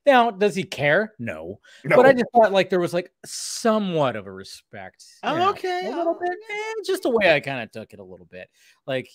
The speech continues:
Speaker 1: you know, but I get it. Like, he, it's mainly a troll for sure, but I think I just kinda like that. But then, yes, um,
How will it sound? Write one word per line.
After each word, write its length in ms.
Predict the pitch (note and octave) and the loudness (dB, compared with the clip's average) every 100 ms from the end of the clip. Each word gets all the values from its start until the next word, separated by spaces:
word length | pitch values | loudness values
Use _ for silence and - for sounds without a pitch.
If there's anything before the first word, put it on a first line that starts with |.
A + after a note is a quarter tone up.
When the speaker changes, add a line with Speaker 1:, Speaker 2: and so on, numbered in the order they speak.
| _ | _
Speaker 1:
you 120 | F3+ | -4
know, 120 | D3+ | -2
but 140 | C#3 F3 | 0 2
I 80 | F#3+ | 4
get 220 | G#3 F3+ | 4 2
it. 120 | C3+ | 0
Like, 180 | C3+ B2+ | -4 -6
he, 100 | D#3+ | -2
it's 300 | D#3+ D3+ - | -2 -2 -4
mainly 360 | F#3 F#3 D3+ A#2 | -4 -4 -4 -6
a 80 | |
troll 560 | - - E3+ C#3 G2+ E2 | -10 -12 -8 -6 -6 -12
for 120 | - A2+ | -18 -20
sure, 420 | - E3 A2+ F#2+ | -8 -6 -6 -8
but 260 | F2+ E2+ - _ _ _ _ | -10 -12 -14 _ _ _ _
I 40 | D#3+ | 4
think 140 | E3+ | 6
I 20 | D#3 | 4
just 160 | C3+ - | 2 -2
kinda 160 | D3 | 0
like 240 | B2+ B2+ B2+ | 0 -2 -2
that. 160 | A#2 | -6
But 100 | C3+ | -2
then, 240 | F#3 F#3 F3+ | 0 2 2
yes, 360 | E3+ A#2 - _ _ _ _ _ _ - - | 0 -2 -8 _ _ _ _ _ _ -12 -4
um, 580 | D3 C#3 B2+ G#2+ G2 | 0 0 0 -4 -8